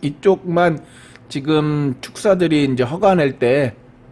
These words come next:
예, 조금 그런 부분들 때문에 여기 나오는 쌀들이나 이런 부분들이 다 이제 학생들, 예, 급식에 들어가는 쌀로 들어가기 때문에 그런 부분으로 인해서 여기는 이제 허가가 안 나고, 요,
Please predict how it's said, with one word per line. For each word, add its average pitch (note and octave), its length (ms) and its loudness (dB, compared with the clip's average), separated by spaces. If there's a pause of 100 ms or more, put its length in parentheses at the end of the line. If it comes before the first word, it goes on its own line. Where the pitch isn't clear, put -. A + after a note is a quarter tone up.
(760)
예, A#2+ 380 -2
조금 D3 400 -6
그런 D#3 240 -6
부분들 D3+ 460 -6
때문에 B2+ 280 -4
여기 C3 200 -4
나오는 C3+ 440 -2
쌀들이나 F3 680 -2
이런 C#3 200 0
부분들이 C3+ 360 -4
다 B2+ 160 -4
이제 B2 280 -6 (360)
학생들, D3+ 640 -4 (720)
예, A2+ 200 -6
급식에 E3 480 -2
들어가는 C3+ 400 0
쌀로 D#3 320 -4
들어가기 B2 360 -4
때문에 B2 520 -6
그런 C3+ 220 -4
부분으로 C3 420 -6
인해서 B2 240 -4
여기는 A#2+ 280 -4
이제 G#2+ 160 -8 (480)
허가가 D3+ 280 -2
안 A2 140 -2
나고, A2 240 -6 (160)
요, B2+ 140 -4